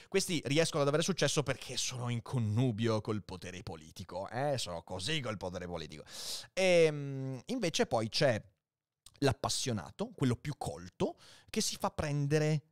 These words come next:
eh, il posto da questi qua, nonostante quello più colto,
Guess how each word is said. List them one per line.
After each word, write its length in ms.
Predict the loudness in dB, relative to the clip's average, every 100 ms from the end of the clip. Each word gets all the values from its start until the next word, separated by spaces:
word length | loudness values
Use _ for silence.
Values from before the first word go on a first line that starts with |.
| _ -2
eh, 340 | 2 2 4
il 160 | 4 4
posto 340 | 4 0 -2
da 80 | -4
questi 220 | -6 -8 -8
qua, 360 | -6 -6 -6 -8 -20 -8
nonostante 840 | -2 0 2 0 2 2 2 0 _
quello 220 | -2 0
più 120 | 0 0
colto, 560 | 0 0 2 2 2